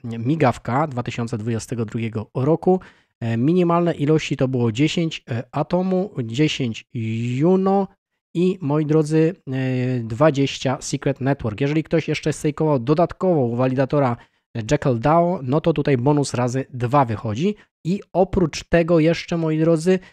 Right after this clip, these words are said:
za testnet. Pamiętacie, dwa miesiące temu wrzuciłem wam taki testnet.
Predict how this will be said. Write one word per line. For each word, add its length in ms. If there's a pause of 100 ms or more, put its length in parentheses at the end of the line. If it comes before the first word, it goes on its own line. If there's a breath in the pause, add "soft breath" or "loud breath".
(180 loud breath)
za 420 (140)
testnet. 560
Pamiętacie, 460
dwa 200
miesiące 400
temu 280
wrzuciłem 400
wam 120
taki 220
testnet. 500